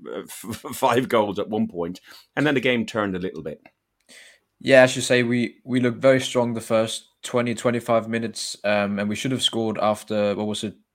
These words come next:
Speaker 2: three minutes, where
Speaker 1: Yeah.
Speaker 2: Ma-, Martinelli scuffed the shot after Jesus went on an incredible run,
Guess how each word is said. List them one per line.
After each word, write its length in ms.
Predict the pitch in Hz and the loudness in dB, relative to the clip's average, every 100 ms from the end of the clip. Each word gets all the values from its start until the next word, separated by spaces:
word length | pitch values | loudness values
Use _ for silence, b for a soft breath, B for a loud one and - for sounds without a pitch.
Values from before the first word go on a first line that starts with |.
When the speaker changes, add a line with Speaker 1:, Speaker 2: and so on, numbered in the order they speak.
| _ | _
Speaker 2:
three 300 | - 131 143 | -10 -4 -2
minutes, 500 | 139 135 127 - - | -2 -4 -4 -6 -4
where 300 | 113 110 107 | 2 2 2
Speaker 1:
Yeah. 40 | 104 | 0
Speaker 2:
Ma-, 280 | 107 101 - | -2 -2 -2
Martinelli 520 | 110 110 - 117 117 | -2 -2 0 -2 -2
scuffed 340 | - 117 113 | -2 -4 -4
the 60 | 110 | -6
shot 280 | - 117 110 | -4 -2 0
after 580 | 107 - 110 104 101 - _ _ | -2 -2 -2 0 -2 -6 _ _
Jesus 520 | - 110 107 123 113 | -4 -4 -2 -4 -4
went 200 | 110 113 | -4 -2
on 300 | 104 98 92 _ | -2 -6 -10 _
an 120 | 92 | -8
incredible 640 | 101 - - 131 117 110 104 | -6 0 2 2 -2 -4 -6
run, 380 | 107 113 110 110 | -2 0 0 -8